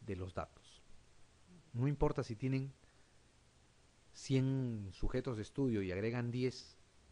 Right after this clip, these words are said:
y esos tienen la, más o menos el promedio del resto de los pacientes o el resto de los sujetos, no va a pasar nada. Pero si ustedes tienen una muestra de cien y agregan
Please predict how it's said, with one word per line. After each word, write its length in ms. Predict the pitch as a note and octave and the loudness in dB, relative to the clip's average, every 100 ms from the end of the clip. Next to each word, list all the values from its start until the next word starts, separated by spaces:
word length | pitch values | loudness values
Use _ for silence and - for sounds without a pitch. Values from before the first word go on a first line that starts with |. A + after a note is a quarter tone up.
| - - - - - | -20 -20 -20 -20 -14
y 180 | G#2+ A2+ | -4 -4
esos 240 | A#2 A#2 | -4 -6
tienen 340 | A#2+ A#2+ A#2+ G#2+ | -2 -2 0 -2
la, 80 | |
más 300 | G2 A#2+ - | 0 0 0
o 20 | A#2+ | 2
menos 380 | C3 B2+ B2 | 2 2 0
el 80 | A2 | -4
promedio 560 | - G#2+ A#2 C3+ B2 G#2 | 0 2 4 4 4 2
del 280 | F#2 F2+ F#2+ | 0 -4 -4
resto 300 | A2+ C3 C3 | -2 0 2
de 60 | |
los 140 | G2+ - | 0 0
pacientes 640 | G#2+ - C3+ C#3 B2 G#2+ | -4 -2 0 0 -2 -4
o 80 | F#2 | -4
el 40 | |
resto 220 | F#2+ B2+ C3+ | -4 -2 -2
de 60 | |
los 100 | G#2+ | -2
sujetos, 380 | - F#3+ F#3+ A2+ | -4 -4 -4 -4
no 80 | A2+ | -6
va 60 | |
a 40 | G#2+ | -4
pasar 300 | G#2 - F#2+ | -6 -6 -6
nada. 240 | F2+ A2+ - - - - - - | -8 -10 -18 -20 -20 -20 -20 -8
Pero 160 | G#2+ G2 | -4 -2
si 60 | |
ustedes 280 | G#2+ C#3 C3+ | 0 2 2
tienen 360 | D3 C#3+ C#3+ - - - | 2 2 0 -2 -16 -12
una 200 | C3 C3+ | -2 0
muestra 320 | B2 C3 - A2 | 2 2 2 0
de 60 | |
cien 300 | - B2+ F2 G#2 - - - - - | 2 0 -2 -8 -20 -20 -20 -20 -8
y 160 | A2 | -4
agregan 460 | G2 A2+ B2+ A#2 | -2 0 0 -2